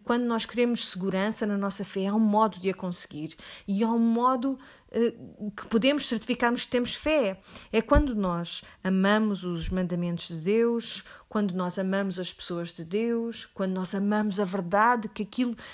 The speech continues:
de quem Deus diz que Ele é. Nós precisávamos de refletir sobre o que é o amor agape.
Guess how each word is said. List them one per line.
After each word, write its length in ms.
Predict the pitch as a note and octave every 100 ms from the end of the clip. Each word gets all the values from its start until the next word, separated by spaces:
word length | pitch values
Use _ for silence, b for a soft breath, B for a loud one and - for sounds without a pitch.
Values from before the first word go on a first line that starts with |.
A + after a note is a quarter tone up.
| B
de 360 | G#3 - A3 A3
quem 260 | B3 C4+ A3+
Deus 320 | C4 E4+ A3+
diz 160 | C#4
que 100 | -
Ele 160 | C4+ A#3
é. 240 | G3+ F#3 - - _ _ _ _ _ -
Nós 320 | G3+ G#3+ C#4 -
precisávamos 640 | - A3+ F#3 F#3 F3 F3+
de 120 | F3+
refletir 580 | - - F#3+ F#3 G3 G3
sobre 380 | - - F#3+ G3+
o 20 |
que 240 | - -
é 60 | A#3+
o 100 | A3+
amor 260 | A3 A3 G#3+
agape. 460 | G3+ G3+ G3 -